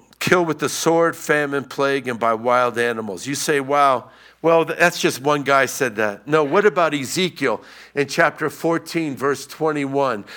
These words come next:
Hundreds of years before the coming of Christ said, "How much more when I send my four severe judgments against Jerusalem? Sword, famine, vicious animals,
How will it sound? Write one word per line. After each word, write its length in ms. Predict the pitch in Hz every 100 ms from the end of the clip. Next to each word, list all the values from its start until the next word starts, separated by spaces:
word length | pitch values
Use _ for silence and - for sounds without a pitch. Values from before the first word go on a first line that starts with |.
| -
Hundreds 360 | - 180 170 143
of 100 | 151
years 220 | 165 151
before 280 | 131 123 156
the 120 | 143
coming 340 | - 160 156 151
of 120 | 123
Christ 420 | - 151 127 -
said, 380 | - 143 113 104 - - -
"How 200 | - 170
much 240 | 180 180 151
more 200 | 175 170
when 160 | 147
I 120 | 139 131
send 340 | - 160 147
my 160 | 135 120
four 400 | - - 160 165
severe 480 | - 160 135 147
judgments 680 | 131 - 151 156 - 127 113
against 400 | 123 135 131 -
Jerusalem? 680 | 135 127 139 135 131 107 87 - - -
Sword, 600 | - - 208 165 120 104
famine, 680 | - 156 151 143 113 95 - _ - - -
vicious 720 | 123 113 160 160 - 165 -
animals, 880 | - 143 151 143 123 107 92 - -